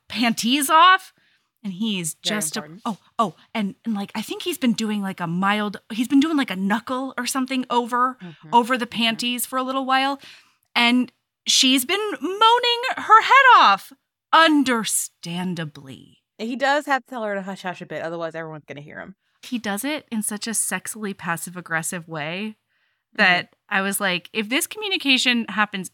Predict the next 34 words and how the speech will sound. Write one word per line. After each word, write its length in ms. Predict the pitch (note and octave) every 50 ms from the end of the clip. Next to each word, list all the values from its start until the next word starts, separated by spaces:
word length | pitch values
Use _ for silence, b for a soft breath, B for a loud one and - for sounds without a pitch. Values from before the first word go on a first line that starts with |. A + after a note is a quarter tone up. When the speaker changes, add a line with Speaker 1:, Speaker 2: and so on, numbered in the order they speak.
| _
Speaker 1:
outside 800 | - F3+ F3+ F#3 - - - - B3+ A3+ A#3 A#3 A#3 A#3+ A3 - - _
of 140 | - B3 A#3 B3
the 60 | B3+
bedroom, 560 | A#3 C4 B3+ A#3 A#3 C4 C4+ C#4 C#4 C#4 C4+ - _
I'm 100 | - A#3
gonna 120 | A3+ A3+ A3
have 140 | A3+ G3+ F#3
a 40 | F3+
problem 400 | - - F3 E3+ F3 G3+ G#3+ A3
with 160 | A3+ A3+ -
you. 300 | A#3 A#3+ B3 B3 B3+ A#3+ _ -
But 160 | F3+ E3 - _ - E3+
right 240 | F#3 F3+ G3 - -
now, 480 | F3+ E3 D#3+ D#3+ E3+ F3+ G#3 B3 C4 b b b b b _ _ -
that's 320 | G3 F#3 D#3+ C3+ C#3 -
Speaker 2:
Yeah. 40 | - _ _ _ _ _
Speaker 1:
hot." 440 | - - G#3+ F#3 E3 D#3+ - - B B B B B B -
'Cause 160 | F4+ C#4+ -
he 160 | D4 E4 D#4
goes, 360 | C4+ E4 E4+ B3 C4 A#3+ - - _ _
he 160 | _ - C4+
goes, 260 | A3+ B3 A#3 A3+ A3 - - _ _ _ _
"Oh, 180 | - G3+ G#3+ G#3+
do 120 | F3 G3 G#3
you 60 | G#3
want 180 | G3 F3+ - - _
everybody 420 | - F#3+ E3+ F#3 F3+ E3+ F3+ F3+ F3
to 100 | E3+ D#3+
hear 240 | D3+ - G3+ F3 F3
us? 360 | E3+ G3+ A#3 - - - - - _ -
Is 180 | F#3+ E3 D#3
that 240 | D#3 F3 E3 - -
your 160 | F#3 F#3 F#3
thing?" 520 | F3 - - F3+ D#3+ D#3+ F3+ A3 A#3 B3